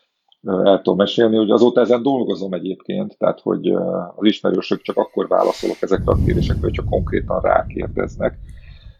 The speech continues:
mert, ö, szerintem idegesítő, hogyha valaki, tudod, így mondja a monológiát.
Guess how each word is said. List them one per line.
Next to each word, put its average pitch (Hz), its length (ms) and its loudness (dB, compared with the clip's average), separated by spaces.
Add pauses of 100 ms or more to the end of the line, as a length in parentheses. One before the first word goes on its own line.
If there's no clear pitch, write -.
(120)
mert, 92 460 0
ö, 90 360 4
szerintem 95 320 0
idegesítő, - 560 0
hogyha - 220 -2
valaki, 90 280 -2
tudod, 92 200 -4
így 82 140 -2
mondja 85 280 -2
a 82 40 -4
monológiát. 85 680 -4